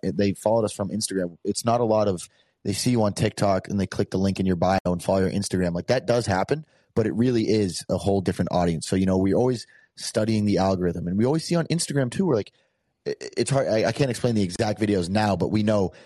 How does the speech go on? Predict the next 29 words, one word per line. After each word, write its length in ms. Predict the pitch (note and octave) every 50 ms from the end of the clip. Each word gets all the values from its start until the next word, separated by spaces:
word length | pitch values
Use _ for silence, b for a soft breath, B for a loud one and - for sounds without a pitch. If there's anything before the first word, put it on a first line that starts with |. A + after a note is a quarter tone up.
| B B
s-, 260 | - - - - - - _ - G2+ F#2
be-, 80 | - - - - -
some 340 | - - - A#2+ B2 B2+
videos, 380 | A2+ G#2+ G#2 A2 A#2 C3+ C3 A#2+
certain 280 | - - A#2 G#2 F#2 G#2+
series 380 | - - G2 G2+ A2 A#2+ A#2+
hit 260 | - - A#2 A2 G#2+
on 140 | A2 G#2 F#2+
Instagram 480 | - G#2 G#2 G2+ - - G2+ G2+ F#2+ F#2
a 40 | F2+
lot 220 | F2+ G2 G2+ -
better 160 | G2 G2 G2+
than 140 | G2 F#2 F2
TikTok. 560 | - G#2+ - - - G2 E2 E2 D#2+ - - _ _ _ _ _ _ _ _ _ _ _ _ _ _ _ -
And, 300 | G#2+ G#2 G2+ G2 F#2+ G2
um, 400 | F#2+ F#2 F#2 F2+ F2 E2+ D#2+ - -
but 100 | - -
they, 120 | C3+ B2+ - A#2
they 100 | C3+ C3
will 120 | B2 B2
do, 180 | B2 C3+ B2 - -
both 320 | G#2 G2+ A2+ A2+ A#2+ - -
do 100 | B2 A2
pretty 240 | - - A2+ A2
well, 160 | G#2+ B2 C3 A2+
but 100 | G2 F#2
it's 100 | - -
like, 120 | F#2 -
"Hey, 240 | A#2+ A2+ F2+ -